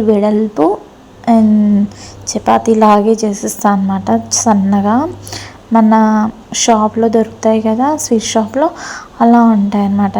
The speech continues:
నేను చేసేవి. చాలా టేస్టీగా ఉంటాయి. కానీ కొంత, కొంతమందికి శనగపప్పు పడుతుంది, కొంతమందికి పడదు కదా, అందుకే నేను కందిపప్పుతో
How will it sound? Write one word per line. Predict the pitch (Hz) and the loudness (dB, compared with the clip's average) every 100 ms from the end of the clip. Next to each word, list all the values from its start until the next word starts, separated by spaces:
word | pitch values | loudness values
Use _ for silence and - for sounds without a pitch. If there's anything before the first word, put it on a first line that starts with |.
| 202 | -2
నేను | 202 202 | 0 -2
చేసేవి. | 202 - 214 208 208 | -2 -4 -4 -4 -2
చాలా | 208 202 202 208 | 0 0 -2 -2
టేస్టీగా | 202 - 214 208 208 202 | -2 -2 0 0 2 0
ఉంటాయి. | 196 208 247 - - - - - - - | -2 -2 -2 -6 -16 -16 -18 -18 -14 0
కానీ | 240 262 269 262 240 - - | 4 4 2 0 -2 -6 -2
కొంత, | 247 240 240 254 247 | 2 2 0 -2 0
కొంతమందికి | 240 233 240 240 233 247 247 | 2 4 4 4 2 0 -2
శనగపప్పు | 233 233 226 233 233 226 | -2 -2 -2 -2 -2 0
పడుతుంది, | 220 214 240 233 247 | 2 2 0 0 0
కొంతమందికి | 240 220 226 214 220 - | 0 0 0 0 -2 -2
పడదు | 220 214 220 226 | 0 2 2 0
కదా, | 214 233 254 | 0 2 2
అందుకే | 233 220 220 240 233 | 4 2 0 0 2
నేను | 226 226 220 | 2 2 0
కందిపప్పుతో | 202 208 214 - 226 233 | 0 -2 -6 -10 -4 -2